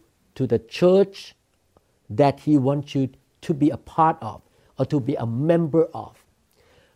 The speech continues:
You need to have the witness and the calling in your life that this is the church God wants me to be a part of. You need to find that out.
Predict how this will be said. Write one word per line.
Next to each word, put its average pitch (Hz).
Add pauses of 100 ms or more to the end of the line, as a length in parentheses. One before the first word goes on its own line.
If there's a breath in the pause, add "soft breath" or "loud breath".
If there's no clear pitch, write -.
(100)
You 135
need 170
to 151 (520)
have 156 (360)
the 135
witness 147
and 117
the 127 (420)
calling 185
in 165
your 156
life 151
that 127 (300)
this 196
is 233 (680)
the 156
church 202 (800)
God 170
wants 170
me 156
to -
be 190
a -
part -
of. - (460)
You 160
need 196
to 196
find 147
that 135
out. 117